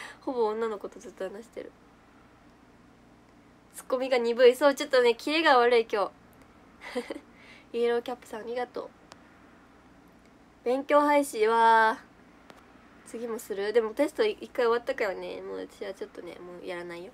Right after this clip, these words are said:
<laughs> やらないよ。マジか、十四時って書いてたんだ。そっか、フォローしました。ありがとう。誰さんだ？ちょっと待ってね。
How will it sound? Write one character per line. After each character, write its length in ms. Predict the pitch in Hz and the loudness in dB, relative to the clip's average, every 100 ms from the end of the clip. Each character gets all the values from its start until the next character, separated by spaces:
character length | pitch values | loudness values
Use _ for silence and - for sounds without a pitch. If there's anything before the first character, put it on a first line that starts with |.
| _ _ - | _ _ -16
<laughs> 320 | - 233 240 | -10 -4 -2
や 120 | 226 214 | -2 -2
ら 100 | 196 | -2
な 140 | 185 | -4
い 80 | 196 | -6
よ。 100 | - - - - - _ _ _ _ _ _ _ _ _ _ _ _ - | -12 -20 -20 -20 -20 _ _ _ _ _ _ _ _ _ _ _ _ -2
マ 140 | 339 | 0
ジ 100 | 339 | 2
か、 160 | 254 226 | 2 2
十 200 | 240 302 | 0 0
四 120 | 392 | 2
時 100 | 403 | 0
っ 20 | |
て 100 | 269 | -2
書 80 | 247 | -2
い 60 | 240 | -2
て 60 | |
た 160 | 277 202 | -2 -4
ん 40 | |
だ。 200 | 190 175 - _ _ _ _ _ | -2 -6 -8 _ _ _ _ _
そ 180 | - 294 | -14 -14
っ 40 | - | -12
か、 240 | - 214 214 | -8 -6 -4
フ 80 | 320 | 0
ォ 40 | |
ロ 80 | 359 | 0
ー 60 | |
し 120 | 320 277 | 0 -2
ま 160 | 277 | -4
し 60 | 285 | 0
た。 120 | 247 | -2
あ 80 | 226 | 0
り 80 | 311 | 2
が 160 | 359 | 0
と 300 | 349 262 214 | 2 0 0
う。 80 | - _ _ _ _ _ _ _ _ _ _ | -4 _ _ _ _ _ _ _ _ _ _
誰 160 | 254 285 | -8 -6
さ 140 | 254 | -8
ん 100 | 208 | -10
だ？ 160 | 175 - _ _ _ _ _ _ _ | -12 -14 _ _ _ _ _ _ _
ち 60 | |
ょ 40 | - | -18
っ 20 | |
と 60 | 196 | -14
待 200 | 180 - | -14 -16
っ 40 | |
て 120 | |
ね。 60 | - | -18